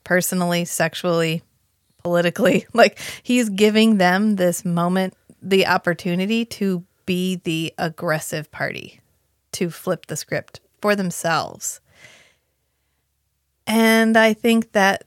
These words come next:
that plays really well in this seventies Dracula, because we said it in nineteen thirteen, where women are really starting to feel the burden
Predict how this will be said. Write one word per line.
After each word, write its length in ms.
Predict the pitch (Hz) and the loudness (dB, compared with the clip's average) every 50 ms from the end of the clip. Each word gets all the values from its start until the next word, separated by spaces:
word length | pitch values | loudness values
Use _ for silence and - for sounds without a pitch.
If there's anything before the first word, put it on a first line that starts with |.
| - - - | -16 -2 2
that 400 | 196 180 185 - - - 226 - | 2 4 4 2 -2 -8 -16 -10
plays 400 | - - 185 185 190 190 190 185 | -4 0 2 2 2 2 0 0
really 240 | 190 185 185 180 175 | 0 0 2 2 2
well 420 | 175 180 180 202 214 208 196 190 | 2 2 4 4 4 4 2 2
in 220 | 185 - 180 175 175 | 0 0 0 -2 0
this 160 | 175 175 170 - | 0 -2 -2 -2
seventies 800 | - - - 175 196 208 208 196 190 185 180 190 180 175 - - | -2 -2 0 0 2 2 2 2 2 2 0 0 0 -2 -4 -6
Dracula, 640 | - 180 208 311 415 - - 180 165 151 151 160 170 | -2 -2 -2 -2 -2 -4 -2 -2 0 0 0 -2 -2
because 340 | 185 185 180 - 190 180 202 | -2 -4 -4 -2 -4 -2 -2
we 80 | 190 | -2
said 300 | 180 - - - 185 196 | -4 -2 0 0 0 0
it 120 | 208 196 - | 0 0 -2
in 120 | 180 180 | -2 -2
nineteen 480 | 180 180 185 - - - 196 175 175 175 | -2 -2 -2 -4 -6 -4 -4 -4 -4 -4
thirteen, 680 | - - 180 175 - - - - 254 262 254 240 208 196 | -2 -2 -2 -2 -4 -6 -6 -4 -2 0 0 2 2 0
where 180 | 190 180 180 | 0 0 0
women 300 | 180 180 180 185 196 202 208 | 0 0 0 -2 -2 -2 -2
are 80 | 196 | -2
really 340 | 170 165 170 175 180 180 180 | -2 -2 -2 0 0 0 -2
starting 480 | 170 - - - 165 160 165 170 175 170 | -4 -4 -4 -4 -4 -4 -2 -4 -6 -6
to 140 | - - 185 | -6 -8 -10
feel 340 | 165 - - 160 160 165 170 | -10 -8 -8 -6 -6 -4 -4
the 100 | 170 165 | -6 -6
burden 640 | 165 - 156 147 151 147 156 143 143 143 160 175 208 | -6 -4 -4 -4 -4 -4 -6 -6 -8 -8 -8 -10 -10